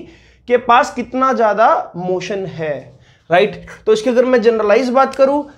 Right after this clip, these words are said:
तो ये क्या है, quantity of motion मुझे बताएगा किसी भी बॉडी का कि कितना ज़्यादा मोशन उसके पास है।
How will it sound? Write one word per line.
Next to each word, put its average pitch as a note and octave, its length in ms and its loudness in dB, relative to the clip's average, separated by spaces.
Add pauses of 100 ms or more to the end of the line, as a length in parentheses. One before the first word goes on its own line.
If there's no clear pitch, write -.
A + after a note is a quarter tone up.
(160)
तो A3+ 60 -4
ये A#3 220 0
क्या C4 160 -2
है, C#4 160 -2
quantity A#3+ 440 0
of C#4 180 -2
motion A#3+ 320 0
मुझे B3+ 260 2
बताएगा E3+ 500 0 (140)
किसी G3+ 180 -6
भी G#3+ 100 -6
बॉडी F3 260 -4
का F#3 80 -6
कि A3+ 140 -2
कितना B3+ 300 0
ज़्यादा B3 240 2
मोशन A#3 320 0
उसके A3 240 -2
पास F3 300 0
है। - 160 -14